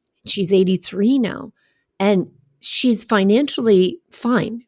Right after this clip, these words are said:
set for life. She's totally taken care of. My mom and dad were good with their money, and she has nothing to worry about. But yet she stresses over money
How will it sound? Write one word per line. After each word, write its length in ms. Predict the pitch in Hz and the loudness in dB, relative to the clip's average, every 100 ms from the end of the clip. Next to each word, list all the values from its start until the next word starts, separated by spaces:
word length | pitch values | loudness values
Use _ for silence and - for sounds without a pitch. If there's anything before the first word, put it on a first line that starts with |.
| 165 | -18
set 640 | - - - 254 - - | -14 -10 -2 -2 -2 -6
for 320 | - 208 196 | -4 -2 -2
life. 340 | - 254 - - | -4 -4 -4 -10
She's 280 | - 180 - | -10 -8 -10
totally 420 | - - 220 233 | -12 -4 -2 -2
taken 240 | 220 220 | -2 -2
care 220 | 214 220 | -2 -4
of. 60 | 160 | -4
My 120 | 156 | -6
mom 220 | 175 175 | -6 -4
and 100 | 185 | -2
dad 240 | 185 185 180 | -2 -4 -4
were 160 | 156 | -8
good 160 | 175 170 | -6 -4
with 140 | 175 | -4
their 140 | 180 175 | -4 -4
money, 380 | 180 214 330 392 _ - - - - _ | 0 0 -2 -6 _ -20 -20 -20 -20 _
and 400 | 226 226 220 220 | 4 6 6 2
she 160 | - 262 | -2 0
has 160 | 233 233 | 0 0
nothing 320 | 220 226 202 | -2 0 -4
to 120 | - | -4
worry 160 | 247 277 | -4 -4
about. 300 | 170 - - _ _ _ _ | -4 -8 -10 _ _ _ _
But 100 | - | -4
yet 300 | 214 247 269 | 0 2 0
she 180 | - - | -4 -6
stresses 640 | - - 269 302 214 226 - | -6 -4 -4 -2 -2 -2 -2
over 260 | 196 190 220 | -2 0 0
money 400 | 240 302 175 269 | 0 -2 -6 -8